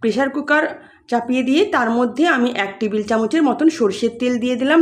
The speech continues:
রান্নাটা কিন্তু অবশ্যই সর্ষের তেলে করবেন, তাহলে কিন্তু এর স্বাদটা বেড়ে যাবে। তেল গরম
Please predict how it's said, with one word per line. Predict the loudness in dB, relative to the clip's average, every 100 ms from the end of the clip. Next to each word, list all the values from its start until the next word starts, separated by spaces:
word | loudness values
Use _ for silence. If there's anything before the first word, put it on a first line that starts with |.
| 2
রান্নাটা | 0 -2 -2 -2
কিন্তু | -2 0
অবশ্যই | -2 -4 -2 -2
সর্ষের | 0 -2 -2 -4
তেলে | -4 -4 -2
করবেন, | -4 -4 -4 -4
তাহলে | -2 -2 -2 2
কিন্তু | 2 4 0 -2 -16 -4 -4
এর | -2
স্বাদটা | -4 -6 -2 -2 2
বেড়ে | 2 2 0
যাবে। | -2 -6 -8 -14 _ _ _ _ _ _ _ _ _ _ _ _ _ _
তেল | -4 -2 -2 0
গরম | 0